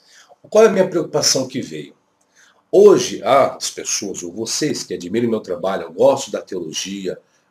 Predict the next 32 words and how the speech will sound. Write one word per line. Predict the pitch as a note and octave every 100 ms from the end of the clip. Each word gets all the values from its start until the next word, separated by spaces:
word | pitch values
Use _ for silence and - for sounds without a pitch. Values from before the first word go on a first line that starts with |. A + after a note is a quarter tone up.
| -
gostam | A#2 B2+ A#2
das | G2+ G#2
religiões, | F2+ F#2+ F#2+ - D#2+ F#2+ F2 - - _ _ _ _ _
quem | - G3 E3+
lida | A#2 A#2+ G#2
com | -
a | G2 E2+
Bíblia | A2+ - E2+
muito | F2 A2 -
mais | F2 E2 -
então, | - C#3 A#2 -
essa | B2+ -
pessoa | C#3+ C#3+ - D3+
ela | D3+ D3
quer | D#3+
se | D#3 D3+
tornar | D#3+
uma | D#3
pessoa | D#3+ D#3 F3+
independente. | E3+ F#3 G3 E3+ E3 B2 - - _ _ _ _
Ou | -
seja, | - A#2 F2+
você | F#2+ C3
não | D#3+ D#3
precisa | D3 C3 - D3 E3 - A2 G#2 -
ficar | - A#2 - A#2+ G#2
mais | A#2+ A#2 -
dependendo | - C3 B2+ A#2 G#2 - D#3+ F#3 B2+
de | -
comentários | - G2+ F#2 - - A#2 A#2+ -
de | F2+
terceiros, | D#2 - - A2+ G2 E2 -